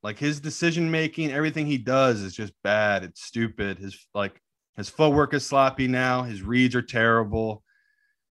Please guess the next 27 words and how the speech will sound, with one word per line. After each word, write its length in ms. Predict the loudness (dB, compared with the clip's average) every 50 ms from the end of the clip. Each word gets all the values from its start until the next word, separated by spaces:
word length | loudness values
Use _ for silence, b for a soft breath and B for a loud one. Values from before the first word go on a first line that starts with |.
| _ _ _ 0
That 240 | 4 4 6 6 6
was 680 | 6 6 6 4 4 2 -2 -4 -8 -10 -12 -12 -14 -18 _ _ _ _ -12
a 60 | -10
silver 400 | -6 -2 0 2 2 4 4 2
platter 420 | 2 2 2 4 4 4 4 2 0
game. 560 | 0 -2 -2 -2 -2 -4 -6 -8 -10 -14 -14 -10
And 320 | -6 -4 -4 -4 -4 -2 -4
like 140 | -4 -4
people 200 | -4 -2 -2 -2
said, 320 | -2 0 2 4 4 2 2
he 140 | -2 -8 -8
sees 300 | -6 -4 -4 -4 -4 -4
ghosts 400 | -2 0 0 0 0 -2 -6 -8
against 260 | -6 -6 -6 -6 -8
the 60 | -10
Patriots. 500 | -6 -4 -4 -4 -4 -6 -10 -10 -10 -8
He 120 | -6 -4
really 220 | 0 2 4 4 4
did. 300 | 4 4 2 2 2 -2 _ _ -12
Like, 160 | -12 -8 -2
his 160 | -2 0 2
interceptions, 640 | 4 4 2 2 2 0 0 0 0 -2 -6 -8 -6 -6
he 120 | -6 -6
was 120 | -6 -4
throwing 240 | -2 0 0 2 2
it 140 | 0 -2 -4 -4
to 360 | -4 -2 -2 -4 -6 -8